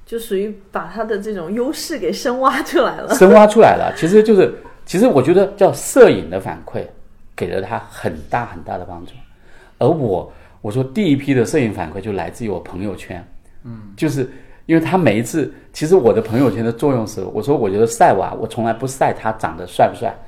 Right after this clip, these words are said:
Speaker 3: 嗯。
Speaker 2: 我只晒他
Speaker 3: 作品。
Speaker 2: 作品。包括我女儿，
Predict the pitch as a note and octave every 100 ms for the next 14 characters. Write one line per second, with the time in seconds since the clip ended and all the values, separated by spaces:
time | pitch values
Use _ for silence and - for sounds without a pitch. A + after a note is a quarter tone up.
0 | - A2+ B2 C3 F#2 - C3+ G#2 G2+ F#2+
1 | - - - - - - C3 - - -
2 | E3 - - - - - - - F#3 D#3+
3 | G2 - - E2+